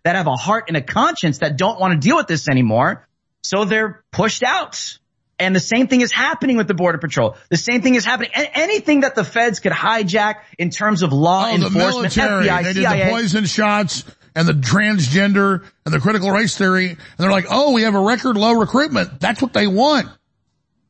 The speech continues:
Speaker 1: Absolutely. And, and, and I kinda noticed this in Jacumba as well, because anytime we go down there, Alex,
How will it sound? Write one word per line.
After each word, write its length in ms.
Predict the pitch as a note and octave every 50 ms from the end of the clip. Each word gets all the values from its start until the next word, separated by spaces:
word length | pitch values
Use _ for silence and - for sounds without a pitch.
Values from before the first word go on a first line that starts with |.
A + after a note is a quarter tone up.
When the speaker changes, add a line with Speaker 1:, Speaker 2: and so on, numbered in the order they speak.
| _ _ _ _ _ _ _ _ _ _ _ _
Speaker 1:
Absolutely. 680 | - D3+ D#3+ D3+ - - D#3+ D3 D#3+ F3+ F#3 D3 D3 C#3
And, 160 | C3+ D3 C#3 C3 -
and, 160 | E3+ - -
and 120 | F3+ F#3+
I 60 | G#3+ A#3
kinda 340 | - - C4+ D4+ F4 E4+
noticed 480 | C#4 G#3 F3+ F3 F3+ G3 F#3+ F3 - -
this 320 | - G3 G#3+ G#3 - -
in 180 | - D#3+ D3+ D3+
Jacumba 640 | B2+ C#3 A#2+ G2+ - - D3 D3+ D3+ B2+ A#2 A2
as 240 | - A#2+ A#2 G#2+ -
well, 220 | A2+ B2 C3 B2+ B2
because 320 | B2 B2+ - D#3 C3 -
anytime 460 | - F3 A#3 D#4 - - A3 G#3 G3 F3+
we 100 | F3 E3
go 160 | C#3 D3 C3
down 300 | A#2+ B2+ B2 C3+ D3 D3
there, 160 | D3 D#3 C3+
Alex, 560 | B2+ D3 D3+ D3+ D3+ D#3 E3 - - - -